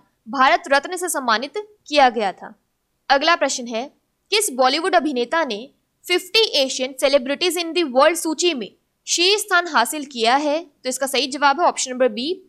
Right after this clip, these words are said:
सोनू सूद। कोविड नाइनटीन महामारी के दौरान असहाय लोगों की मदद करने को लेकर भारतीय अभिनेता सोनू सूद को दक्षिण एशियाई हस्तियों की सूची में शीर्ष स्थान पर नामित किया गया है। इस संबंध में अपनी तरह की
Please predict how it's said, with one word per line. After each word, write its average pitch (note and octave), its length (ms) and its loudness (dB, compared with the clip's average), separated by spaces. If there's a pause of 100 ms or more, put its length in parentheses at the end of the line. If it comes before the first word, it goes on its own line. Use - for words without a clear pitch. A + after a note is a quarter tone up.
(140)
सोनू C4 460 -2 (220)
सूद। - 360 -8 (600)
कोविड E4+ 340 4
नाइनटीन F4+ 360 0
महामारी C#4+ 460 2
के E4+ 120 -6
दौरान A3+ 420 0 (260)
असहाय E4+ 440 4
लोगों C#4+ 280 4
की E4 120 -6
मदद D4 320 0
करने B3+ 280 0
को D4+ 100 0
लेकर G#3+ 420 -2 (320)
भारतीय C4+ 460 4
अभिनेता C#4 440 0
सोनू C#4+ 300 -4
सूद E4 300 -2
को - 200 -4 (480)
दक्षिण C#4+ 420 0
एशियाई C4+ 420 -2
हस्तियों D4 320 -6
की E4 100 -4
सूची D#4 360 -2
में A3 140 -8 (420)
शीर्ष G4 320 2
स्थान D#4 300 0
पर E4 140 2
नामित C4 300 0
किया A3 260 2
गया C#4 240 4
है। C#4 200 -2 (720)
इस G#4 220 0
संबंध D#4+ 380 2
में E4 200 -4
अपनी F4 260 -4
तरह D4+ 300 4
की A#3+ 160 -12